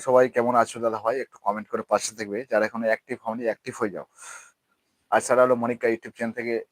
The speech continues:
এলপি চলছে, সবাই একটু গাইস একটু জয়েন্টের পাশে থেকো। তোমাদের আশায়, তোমাদের ভালোবাসায় আমি অ্যাক্টিভ হতে পেরেছি। এইভাবে সবাই ভালোবাসা দাও, যেন এগিয়ে যেতে পারি। সবাই একসঙ্গে এগিয়ে যেতে হবে, সবাই সবার পাশে থাকতে হবে।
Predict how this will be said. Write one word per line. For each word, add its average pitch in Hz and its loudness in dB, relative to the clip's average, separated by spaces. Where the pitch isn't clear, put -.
এলপি 107 -12
চলছে, 110 -6
সবাই 113 2
একটু - -12
গাইস 113 -2
একটু - -12
জয়েন্টের 107 -2
পাশে 107 -4
থেকো। 120 -4
তোমাদের 120 4
আশায়, 113 -4
তোমাদের 117 -2
ভালোবাসায় 110 0
আমি 110 -8
অ্যাক্টিভ 113 -8
হতে 110 -14
পেরেছি। 117 -2
এইভাবে 107 0
সবাই 113 4
ভালোবাসা 107 0
দাও, 107 2
যেন 107 2
এগিয়ে 107 -2
যেতে 113 -6
পারি। 107 0
সবাই 104 0
একসঙ্গে 117 -8
এগিয়ে 104 -4
যেতে 107 -6
হবে, 117 -2
সবাই 107 -4
সবার 107 -4
পাশে 98 -4
থাকতে - -2
হবে। 76 -14